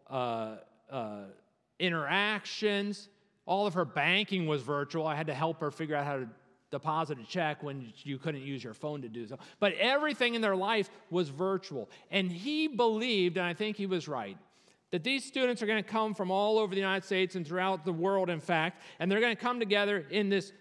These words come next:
community, but they still have hundreds, if not thousands, of friends back home. They still have family back home. And what they're gonna do is they're gonna rely on all of those relationships. And what they're gonna miss out on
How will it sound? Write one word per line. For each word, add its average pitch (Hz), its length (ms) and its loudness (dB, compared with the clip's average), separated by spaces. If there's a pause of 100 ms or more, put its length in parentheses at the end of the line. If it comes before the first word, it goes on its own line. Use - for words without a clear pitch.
community, 202 680 0 (300)
but 196 160 2
they 247 160 4
still 240 280 0
have 202 340 0
hundreds, 220 500 -2
if 185 140 -2
not 175 260 -4
thousands, 180 460 -2
of 160 100 -6
friends 139 300 -6
back 123 260 -8
home. 113 160 -8 (160)
They 190 140 2
still 220 160 2
have 208 160 2
family 208 320 -2
back 165 280 0
home. 151 160 -2 (360)
And 185 240 4
what 240 220 4
they're 262 180 4
gonna 262 220 0
do 117 420 -6 (380)
is 175 120 0
they're 185 180 2
gonna 165 180 0
rely 160 400 0
on 151 100 -2
all 165 300 -2
of 160 80 -4
those 165 260 0
relationships. 110 880 -8 (1400)
And 156 140 -6
what 180 140 -2
they're 190 80 -4
gonna 170 180 -4
miss 165 300 -6
out 220 260 -6
on 98 380 -12